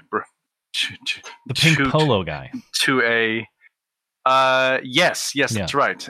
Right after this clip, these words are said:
Speaker 1: And, uh, yeah, and, and, and he's asking, uh, what sh-, should they have done, basically. Um,
Speaker 2: What
Speaker 1: in,
Speaker 2: should
Speaker 1: in,
Speaker 2: they
Speaker 1: uh,
Speaker 2: have done?
Speaker 1: given
Speaker 2: I,
Speaker 1: the,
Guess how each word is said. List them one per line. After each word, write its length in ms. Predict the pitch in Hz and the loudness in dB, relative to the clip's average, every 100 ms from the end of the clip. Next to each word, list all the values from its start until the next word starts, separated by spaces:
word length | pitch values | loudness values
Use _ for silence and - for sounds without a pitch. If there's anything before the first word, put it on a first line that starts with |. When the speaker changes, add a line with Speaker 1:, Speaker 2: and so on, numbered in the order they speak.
| - | -4
Speaker 1:
And, 320 | 120 117 110 | 0 0 0
uh, 300 | 113 107 104 - _ 117 | 2 2 0 -4 _ -4
yeah, 260 | 113 107 | -2 0
and, 240 | 117 113 110 117 | 0 -2 -2 -2
and, 200 | 113 120 | -4 -4
and 800 | 120 120 120 123 120 120 120 120 | -8 -6 -6 -4 -2 0 0 -2
he's 180 | 120 131 | 0 0
asking, 460 | 123 - 120 113 107 | 0 0 -2 -2 0
uh, 140 | 107 | 0
what 560 | 107 107 117 120 123 135 | -2 -8 -4 0 0 2
sh-, 280 | - - 131 - _ - _ _ _ | 0 0 -2 -6 _ -20 _ _ _
should 920 | - - - - - - - 156 151 143 | -4 0 2 2 2 0 0 0 0 0
they 200 | 139 117 | 0 2
have 340 | 123 107 95 | 0 -2 0
done, 340 | 113 92 87 - | 0 0 -2 -8
basically. 600 | 95 - - - - - _ - - - _ _ - | -8 -10 -16 -18 -20 -20 _ -20 -20 -20 _ _ -2
Um, 500 | 104 101 95 95 107 | 2 2 0 -4 0
Speaker 2:
What 320 | 123 117 - | -2 -2 -4
Speaker 1:
in, 80 | 104 | -4
Speaker 2:
should 280 | - 139 | 0 0
Speaker 1:
in, 60 | 139 | 0
Speaker 2:
they 140 | 151 | 0
Speaker 1:
uh, 60 | 135 | 2
Speaker 2:
have 200 | 131 113 | 2 2
done? 240 | 120 139 196 | 2 2 2
Speaker 1:
given 120 | 110 | 4
Speaker 2:
I, 140 | 143 | 4
Speaker 1:
the, 140 | 104 | 4